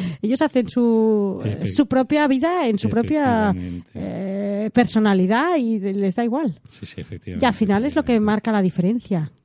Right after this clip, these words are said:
Speaker 2: Sí.
Speaker 1: quizás, ¿no?
Speaker 2: Sí.
Speaker 1: Del tom-, de, de, de caminar en ese humor cínico y, bueno, y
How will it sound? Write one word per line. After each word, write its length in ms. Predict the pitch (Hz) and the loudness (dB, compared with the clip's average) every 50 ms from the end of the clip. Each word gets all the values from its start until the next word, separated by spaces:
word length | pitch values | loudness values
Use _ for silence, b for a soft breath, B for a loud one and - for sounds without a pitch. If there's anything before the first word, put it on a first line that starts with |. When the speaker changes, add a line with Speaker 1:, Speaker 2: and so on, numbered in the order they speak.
| _ _ | _ _
Speaker 2:
Sí. 100 | - 202 | -8 -6
Speaker 1:
quizás, 380 | 98 - 190 202 226 220 - 196 | -4 -2 -2 -2 -4 -4 -4 -4
¿no? 180 | 202 247 277 - _ _ - | -4 -4 -4 -6 _ _ -14
Speaker 2:
Sí. 220 | - 107 90 - _ b b b b b b - | -10 -10 -10 -10 _ b b b b b b -2
Speaker 1:
Del 260 | 202 196 180 175 - | 0 0 0 0 -2
tom-, 300 | - 185 180 196 185 190 - | -2 -2 -2 -2 -2 -4 -4
de, 140 | 196 185 170 | -2 -2 -2
de, 200 | - 185 180 170 | -2 -2 -4 -2
de 160 | - 185 175 | -4 -4 -4
caminar 440 | - 185 175 165 165 180 190 208 226 | -4 -2 -2 0 0 0 0 0 0
en 100 | 226 220 | -2 -2
ese 220 | 208 - - 214 | -2 -2 -2 0
humor 280 | 202 196 202 208 208 196 | 0 2 2 2 0 0
cínico 600 | - - 233 247 240 226 208 - 240 247 277 262 | 0 0 0 2 2 2 0 0 -2 -2 -2 -2
y, 540 | 240 214 196 190 190 190 185 - - 180 214 | -2 -4 -4 -4 -4 -4 -6 -6 -8 -8 -8
bueno, 360 | 202 247 240 220 208 233 262 | -6 -4 -2 -2 -2 -2 -2
y 220 | 247 - - 185 | -4 -6 -8 -10